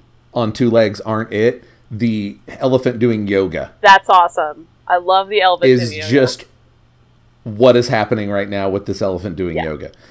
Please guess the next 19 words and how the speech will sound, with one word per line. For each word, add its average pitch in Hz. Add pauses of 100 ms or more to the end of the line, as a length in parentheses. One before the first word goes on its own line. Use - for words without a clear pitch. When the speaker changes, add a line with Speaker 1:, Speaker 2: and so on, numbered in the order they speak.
(160)
Speaker 1:
But, 139
uh, 104 (120)
yes, 127
so 156
please 131
go 165
on. 113
Yes, 180
Speaker 2:
Uh, 175
Speaker 1:
a -
desert. 143
Speaker 2:
yes, -
the 240
desert. 214
There's 196
this 196
massive 214
wall, 160 (1200)
and 175